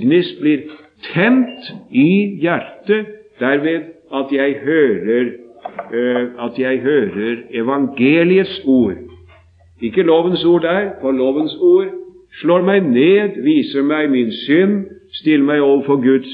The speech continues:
vrede og overbeviser meg om at jeg fortjener helvetes fordømmelse. Men evangeliet om den nåderike tilgivelse i Kristus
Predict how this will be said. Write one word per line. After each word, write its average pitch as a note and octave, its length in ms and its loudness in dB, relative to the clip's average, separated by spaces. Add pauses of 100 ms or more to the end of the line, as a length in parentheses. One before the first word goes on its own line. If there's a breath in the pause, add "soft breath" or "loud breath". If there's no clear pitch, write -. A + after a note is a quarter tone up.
(140)
vrede D3 680 0 (340)
og B2+ 100 2
overbeviser D3 560 2
meg C#3+ 140 0
om E3 220 0
at C#3+ 140 -4
jeg D3 140 -6
fortjener C3 500 -2
helvetes A#2 680 -4
fordømmelse. G#2+ 720 -2 (720)
Men C#3 240 -2
evangeliet D3+ 1080 2
om F3 280 0
den F3+ 200 0
nåderike D#3 560 2
tilgivelse C#3 800 -2
i A#2 160 -6 (160)
Kristus G3+ 760 -4